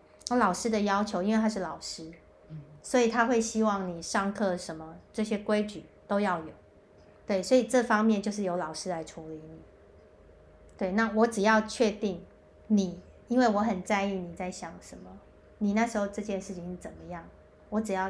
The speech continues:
Speaker 1: 知道就 OK。对，然后老师那边啦，如果我是老师，我写这个东西，那我就像你们刚刚说，我会希望说，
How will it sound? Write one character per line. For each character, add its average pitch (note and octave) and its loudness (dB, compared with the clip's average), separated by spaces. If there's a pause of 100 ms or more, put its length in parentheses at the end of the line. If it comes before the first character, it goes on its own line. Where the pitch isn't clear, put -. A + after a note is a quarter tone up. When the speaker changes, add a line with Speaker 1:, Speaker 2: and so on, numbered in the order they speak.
(120)
Speaker 1:
知 - -12
道 E3+ -8
就 F3+ -6
OK。 E3+ -14 (760)
对， F3 -4
然 F3+ -10
后 G3 0 (240)
老 F#3+ 4
师 A#3+ 2
那 A#3+ 4
边 G#3 0
啦， F3 -6
如 A3+ 4
果 C4 8
我 A3 6
是 G#3 0
老 F#3 4
师， G#3 -4
我 G#3 4
写 F#3 -2
这 G3 -6
个 F#3 -8
东 F3+ -6
西， F3+ -8 (100)
那 G#3 0
我 F3+ -2
就 G3+ -4
像 G#3 -4
你 F#3 -6
们 F3 -10
刚 F3+ -6
刚 F#3 -8
说， F#3 -4
我 F#3 -2
会 A3 0
希 A3 -2
望 G3 -2
说， F3+ -6